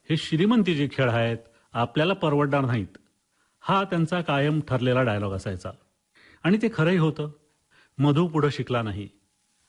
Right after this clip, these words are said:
ते कुटुंबच पाटपन्हाळा या शेजारच्या गावी स्थलांतरित झालं. आमच्या खेळात त्यावेळी पैशाची नाणी टाकून ती दगडी बट्ट्यानं टिपून जिंकायची असा एक खेळ होता. तो तसा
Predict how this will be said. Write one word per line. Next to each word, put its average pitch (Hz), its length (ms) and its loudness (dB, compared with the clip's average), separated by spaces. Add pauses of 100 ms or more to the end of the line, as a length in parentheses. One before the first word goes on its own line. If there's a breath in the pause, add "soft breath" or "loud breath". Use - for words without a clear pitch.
(260)
ते 185 80 2
कुटुंबच 190 600 0 (220)
पाटपन्हाळा 147 680 -2
या 131 260 -2
शेजारच्या 139 480 -2
गावी 120 220 -4
स्थलांतरित 101 460 -6
झालं. 95 280 -10 (920)
आमच्या 165 340 2
खेळात 196 280 2 (160)
त्यावेळी 156 260 2
पैशाची 160 520 -2
नाणी 160 240 2
टाकून 127 400 -2 (340 soft breath)
ती 175 80 2
दगडी 123 360 0
बट्ट्यानं 147 540 0
टिपून 151 400 0
जिंकायची 120 500 0
असा 107 200 -6
एक 117 100 -8
खेळ 107 180 -6
होता. 101 240 -6 (1200 soft breath)
तो 202 180 2
तसा 202 340 0